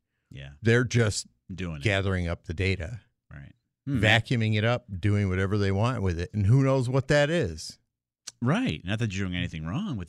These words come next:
Speaker 1: whatever you're doing on the internet, that they're interested that you're find, to find out what you're doing.
Speaker 2: Oh,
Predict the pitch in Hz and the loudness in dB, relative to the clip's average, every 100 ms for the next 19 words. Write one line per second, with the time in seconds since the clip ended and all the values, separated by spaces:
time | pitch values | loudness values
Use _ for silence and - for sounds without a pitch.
0 | _ 90 80 80 76 76 85 82 78 78 | _ -10 -8 -8 -8 -8 -8 -8 -8 -6
1 | 98 127 80 78 76 78 82 82 85 76 | -4 -4 -6 -8 -10 -8 -8 -8 -8 -8
2 | 78 76 - 82 80 85 95 87 80 80 | -8 -10 -8 -6 -6 -8 -4 -4 -2 -4
3 | 82 78 165 214 76 104 - - 107 80 | -6 -4 -4 -4 -8 -14 -10 -4 -2 -2
4 | 82 | -6